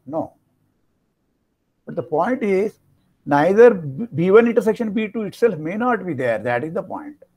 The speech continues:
Okay, if B one is contained in the B two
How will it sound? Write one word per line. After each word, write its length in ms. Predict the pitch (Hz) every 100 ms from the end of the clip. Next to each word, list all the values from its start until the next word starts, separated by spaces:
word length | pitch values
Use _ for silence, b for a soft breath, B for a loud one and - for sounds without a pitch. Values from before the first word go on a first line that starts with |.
| _ _ _ _ _ _ _ _ _ _ _ _ _ _ _ _ _ _ -
Okay, 320 | 110 147 107
if 120 | 110 107
B 160 | 127 196
one 160 | 208
is 80 | 196
contained 380 | 185 175 196 196
in 120 | 185
the 160 | 175 196
B 60 |
two 300 | 240 240 -